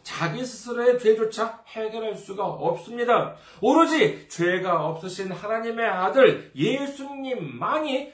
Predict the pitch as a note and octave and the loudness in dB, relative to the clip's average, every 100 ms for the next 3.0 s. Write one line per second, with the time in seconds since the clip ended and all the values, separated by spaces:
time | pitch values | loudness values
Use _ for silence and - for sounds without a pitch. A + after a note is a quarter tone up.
0 | _ D3 D#3 E3 E3 E3+ E3 C#3 C3+ D#3+ | _ 2 2 4 2 0 0 -2 0 -2
1 | E3 F#3 F3+ F#3+ F#3+ F#3 - F#3 E3+ F3+ | -4 -4 -4 -6 -6 -8 -6 -2 0 0
2 | F3 F3 F3 F3 G3 G3 G#3+ - - - | -4 -2 -2 -2 -2 0 4 4 2 -6